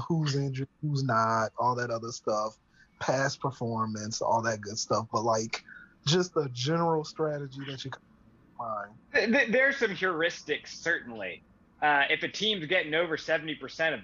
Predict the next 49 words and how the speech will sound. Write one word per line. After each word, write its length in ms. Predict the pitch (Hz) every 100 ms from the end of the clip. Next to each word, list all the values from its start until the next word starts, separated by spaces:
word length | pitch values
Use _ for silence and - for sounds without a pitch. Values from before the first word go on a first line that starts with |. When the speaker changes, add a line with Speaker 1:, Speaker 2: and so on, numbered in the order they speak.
| -
Speaker 2:
bets, 360 | 156 113 - 123
which 200 | 127 -
you 80 |
can 160 | - 127
find 340 | - 143 143
on 180 | 127 113
most 280 | 127 139 -
apps 340 | 120 131 -
these 180 | - 104
days, 280 | 90 104 104
C 120 | 113
B 100 | 104
S 100 | 107
Sports 320 | - 120 117 107
or 80 |
E 80 | 110
S 80 | 101
P 140 | -
N, 160 | 110 117
not 180 | 104 101
a 40 |
sponsor 440 | - 127 123 107 101
of 60 |
the 60 | 92
B 120 | 110
Y 160 | 104 98
B 120 | 101
W 240 | 104 104 98
podcast, 460 | 151 170 156 147 - - - -
though 180 | 226 269
we're 140 | 180 185
open 300 | 214 160 127
to 180 | 135
it. 160 | 127 117 - - -
Uh, 180 | 147 147 139
if 60 |
they're 100 | 202
getting 160 | 220 196
over 160 | 185
seventy 220 | 170 175 151
percent 240 | 143 165
of 60 | -
slips, 300 | 180 185 - _ -
probably 420 | 220 233 233 240
should 260 | - 190
not 340 | 170 180 139 123
bet 160 | 151 165
on 180 | 113
them. 180 | 95 90